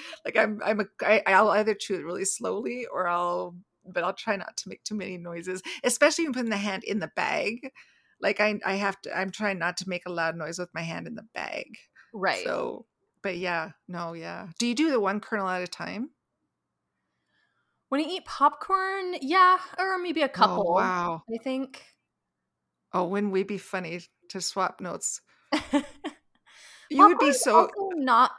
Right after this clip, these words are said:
Speaker 2: it's not one of my favorite snacks.
Speaker 1: Okay.
Speaker 2: So, there's that.
Speaker 1: Okay. Okay.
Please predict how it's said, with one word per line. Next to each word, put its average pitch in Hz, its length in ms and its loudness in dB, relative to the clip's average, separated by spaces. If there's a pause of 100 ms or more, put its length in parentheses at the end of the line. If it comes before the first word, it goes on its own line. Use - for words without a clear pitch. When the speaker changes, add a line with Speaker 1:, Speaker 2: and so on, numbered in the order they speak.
Speaker 2:
it's 240 160 0
not 277 240 6
one 226 160 0
of 220 100 -8
my 208 160 -2
favorite 185 420 -6
snacks. - 800 -8 (240)
Speaker 1:
Okay. 170 460 -14 (260)
Speaker 2:
So, 170 520 -6 (380)
there's 185 200 -10
that. 147 320 -6
Speaker 1:
Okay. - 300 -18 (1700)
Okay. 240 320 0